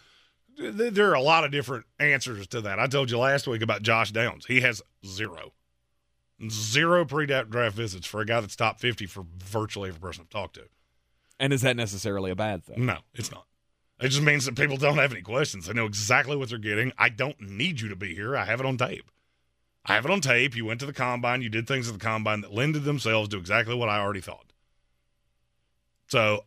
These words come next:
Speaker 1: I, I don't need you to come in here to, uh,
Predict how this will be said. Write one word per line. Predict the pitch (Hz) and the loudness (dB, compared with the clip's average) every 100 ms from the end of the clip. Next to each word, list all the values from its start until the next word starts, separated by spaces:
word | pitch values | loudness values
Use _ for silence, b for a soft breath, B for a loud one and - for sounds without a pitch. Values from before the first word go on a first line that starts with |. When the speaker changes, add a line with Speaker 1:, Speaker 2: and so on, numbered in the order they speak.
| - | -2
Speaker 1:
I, | - - | 0 2
I | 131 | 2
don't | 139 - | 2 -2
need | 120 139 110 | -4 -2 -2
you | 131 | -4
to | 113 | 0
come | 139 127 | 0 0
in | 113 | -2
here | 120 113 | -2 -2
to, | 104 101 _ _ _ _ _ _ _ | -4 -8 _ _ _ _ _ _ _
uh, | - | -4